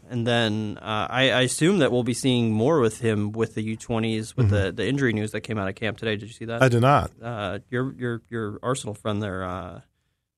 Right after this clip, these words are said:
Speaker 1: Zaleem,
Speaker 2: Oh, okay.
Speaker 1: uh, A C L.
Speaker 2: Oh, that's not good.
Speaker 1: No, it's gonna be, uh, a long layoff for him. It looked like nine months maybe.
Speaker 2: Yep. Uh, wow, that, that's, that's a bummer for him.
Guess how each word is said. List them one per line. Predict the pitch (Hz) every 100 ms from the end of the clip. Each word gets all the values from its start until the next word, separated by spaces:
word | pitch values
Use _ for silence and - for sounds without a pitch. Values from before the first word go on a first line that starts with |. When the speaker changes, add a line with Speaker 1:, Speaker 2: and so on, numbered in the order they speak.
| _ 120
Speaker 1:
Zaleem, | 113 113 127 110 - _ -
Speaker 2:
Oh, | 147 202 87
okay. | 98 90 95
Speaker 1:
uh, | 110 104 104 - _ -
A | 120
C | -
L. | 110 113 - _
Speaker 2:
Oh, | 120 131 - -
that's | 104 113
not | 139
good. | 143 139 82
Speaker 1:
No, | 117 113 107
it's | - -
gonna | 113
be, | 110 110 110
uh, | 104 98 123 135 _ _ _ 104
a | 104
long | 107 113
layoff | 104 107 -
for | 113
him. | 110
It | 104
looked | 113 110
like | 104 -
nine | 107 110
months | 113 90
maybe. | 110 117 -
Speaker 2:
Yep. | 120 110 - _ _ _ -
Uh, | 123 123 120 110
wow, | 147 92
that, | 117 117
that's, | 117 120
that's | 104 113 -
a |
bummer | 92 101 95
for | 98
him. | 127 131 131